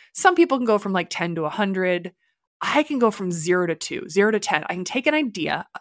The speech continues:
just a kernel of a concept, and think, "Okay, what, what now? Who do I need? What are the steps? In what order? How can I do them?" And crucially, I'm willing to roll up my sleeves and literally do every single piece of that until I can get the right people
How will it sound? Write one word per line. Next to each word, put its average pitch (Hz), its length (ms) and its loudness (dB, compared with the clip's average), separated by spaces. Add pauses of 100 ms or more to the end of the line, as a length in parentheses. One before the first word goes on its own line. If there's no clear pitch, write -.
just 208 200 -4
a 202 60 -6 (100)
kernel 302 420 4
of 302 80 2
a 294 40 -2
concept, - 720 -8
and 190 160 0
think, 180 420 0
"Okay, 180 380 0 (120)
what, 165 260 0 (280)
what 202 180 4
now? 160 320 -2 (880)
Who 196 120 2
do 214 120 8
I 294 80 6
need? 190 480 0
What 180 180 2
are 220 60 0
the 262 80 -4
steps? - 560 -2 (100)
In 190 160 4
what 247 240 4
order? 165 480 -2 (240)
How 185 220 2
can 247 160 2
I 262 80 4
do 190 180 4
them?" 175 200 0 (100)
And 240 340 2 (100)
crucially, 226 480 4
I'm 233 220 4
willing 247 180 2
to 214 60 0
roll 208 160 4
up - 60 -4
my 185 80 0
sleeves 196 380 0
and 196 200 0
literally 196 320 4
do 180 120 0
every 170 200 0
single 165 220 -6
piece - 240 -6
of 165 80 -4
that 254 280 2
until 208 320 4
I 175 120 6
can 180 160 0
get 165 200 2
the 180 60 -2
right 165 220 0
people 165 480 -2